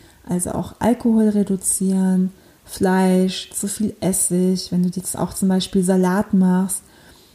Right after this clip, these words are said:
oder auch sauer eingelegtes und generell zu viel salziges, zum Beispiel Chips oder gesalzene Nüsse.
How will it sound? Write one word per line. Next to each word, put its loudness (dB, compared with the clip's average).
oder -4
auch -4
sauer 0
eingelegtes 2
und 0
generell 2
zu -4
viel 0
salziges, 0
zum -2
Beispiel -2
Chips -2
oder 2
gesalzene 0
Nüsse. 4